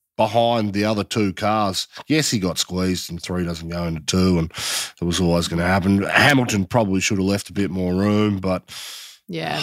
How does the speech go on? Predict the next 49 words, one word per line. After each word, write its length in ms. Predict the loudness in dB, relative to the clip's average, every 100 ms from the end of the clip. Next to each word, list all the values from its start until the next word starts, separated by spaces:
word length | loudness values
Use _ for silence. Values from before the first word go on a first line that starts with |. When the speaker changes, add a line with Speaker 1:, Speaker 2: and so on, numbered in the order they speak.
| -4
Speaker 1:
<sighs> 120 | -8 -10
look, 100 | -8
it's 120 | -4
just 220 | -2 0
a, 200 | -2 -2 -2
it's 160 | 2
a 60 | 2
racing 520 | 4 2 0 -2 0
incident 460 | 0 0 0 0 0
on 100 | 0
the 80 | -2
first 340 | -2 -2 0
lap. 200 | -2 -2
These 240 | -4 -2 -2
things 220 | -4 -4
happen. 380 | -4 -4 -6 -6
So 320 | -4 -2 -4 -8 -16 -16 -18 -20 _ _ -20 _ -6
I'm 320 | -4 -2 0
not 260 | -2 -4 -10
too 220 | -8 -6
fussed 320 | -6 -2 -2
about 300 | -2 -2 -2
it. 100 | -4 -8 -16 -10 -4
Speaker 2:
Yeah, 300 | 0 0 0
I 80 | -2
think 220 | -4 -4
he 160 | -4
probably, 640 | -4 -6 -6 -4 -4 -6 -10 -12
like, 300 | -8 -4 -4
he 120 | -2 -4
obviously 280 | -2 -4
knew 280 | -2 -2 -2
that 120 | -2
he 160 | -4 -8
was 140 | -6
there 260 | -4 -4 -4
but 100 | -8
didn't 220 | -8 -6
realise 340 | -4 -4 -4 -8
quite 320 | -6 -4 -4
how 260 | -4 -8
close 380 | -8 -10 -8 -8
he 100 | -8
was 440 | -8 -8 -6 -8 -6
and 220 | -6 -4
therefore 500 | -4 -6 -6 -6 -6
how 180 | -6 -6
much 200 | -4
s-, 100 | -4